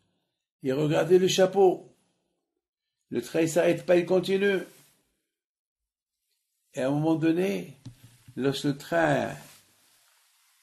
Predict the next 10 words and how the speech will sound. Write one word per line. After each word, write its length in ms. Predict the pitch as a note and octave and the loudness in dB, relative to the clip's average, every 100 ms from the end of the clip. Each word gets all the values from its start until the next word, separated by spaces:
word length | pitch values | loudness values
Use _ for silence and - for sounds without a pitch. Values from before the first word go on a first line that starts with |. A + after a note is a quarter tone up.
| _ _ F#2+ | _ _ -20
il 100 | F#2+ | -16
est 40 | G2 | -8
parti, 580 | D#3+ D#3 G#3 G3+ - - - - | -4 -4 -4 -6 -6 -12 -18 -18
vous 80 | G#2 | -8
savez, 480 | C3 D3 E3+ F3 - _ _ _ | -4 -2 -2 -4 -14 _ _ _
il 80 | - | -6
y 40 | |
avait 180 | A#2 D3 | 0 2
un 100 | A3+ | 2
vent. 380 | D#3 F3 - | 4 2 2